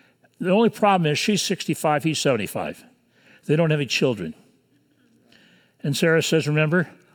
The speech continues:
I'm too old." And the Bible says God visited her. The time of God's visitation is a time of blessing.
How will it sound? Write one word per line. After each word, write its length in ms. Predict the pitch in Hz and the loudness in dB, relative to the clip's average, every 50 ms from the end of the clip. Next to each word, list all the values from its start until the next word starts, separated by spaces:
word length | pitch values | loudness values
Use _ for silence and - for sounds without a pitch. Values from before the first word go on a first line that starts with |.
| _ _ - | _ _ -6
I'm 400 | - 160 160 160 165 165 165 147 | -2 0 0 2 2 0 0 -2
too 300 | - - - 160 156 - | -2 0 0 2 2 2
old." 560 | - 202 202 208 202 190 175 143 110 - - - - _ _ _ _ _ _ _ _ _ _ _ _ _ _ _ _ _ _ _ _ _ _ _ _ _ _ _ _ _ _ _ _ _ _ _ _ | 2 2 2 4 4 4 4 4 2 -2 -8 -20 -20 _ _ _ _ _ _ _ _ _ _ _ _ _ _ _ _ _ _ _ _ _ _ _ _ _ _ _ _ _ _ _ _ _ _ _ _
And 100 | - 165 | -4 -2
the 40 | 131 | 0
Bible 300 | 135 160 208 220 196 156 | 2 2 2 2 2 0
says 300 | - - 170 151 123 123 | 0 0 -2 -2 -2 -2
God 320 | 120 202 202 196 190 147 | 0 0 2 2 0 -2
visited 840 | 120 110 104 101 104 117 139 143 123 113 117 95 98 98 87 87 - - _ _ | -4 -8 -10 -6 -2 0 0 0 0 0 -2 -4 -4 -6 -8 -10 -14 -20 _ _
her. 360 | - - 110 85 - - - _ _ _ _ _ _ _ _ _ _ _ _ _ _ _ _ _ _ _ _ _ _ _ _ _ _ _ _ _ _ _ _ _ _ _ _ _ _ _ _ - | -8 -8 -6 -6 -8 -12 -18 _ _ _ _ _ _ _ _ _ _ _ _ _ _ _ _ _ _ _ _ _ _ _ _ _ _ _ _ _ _ _ _ _ _ _ _ _ _ _ _ -6
The 100 | 156 - | -6 -4
time 340 | - - 185 202 226 214 | -2 0 2 2 4 4
of 120 | 190 170 139 | 2 2 2
God's 340 | 139 147 135 143 143 113 123 | 2 2 2 2 0 0 -2
visitation 760 | 127 139 131 120 131 - - - 151 143 131 - - 131 120 | -2 -2 -2 -2 -4 -6 -4 -4 -4 -4 -4 -4 -4 -4 -6
is 100 | 117 113 | -6 -6
a 60 | 117 | -8
time 560 | - - - 165 147 143 143 139 139 139 - - _ _ _ _ _ _ _ _ _ | -10 -8 -6 -4 -2 0 0 0 -2 -4 -6 -10 _ _ _ _ _ _ _ _ _
of 200 | - 147 123 113 | -8 -8 -6 -6
blessing. 460 | - 143 123 98 - - - 113 - | -4 -6 -6 -4 -6 -6 -8 -8 -10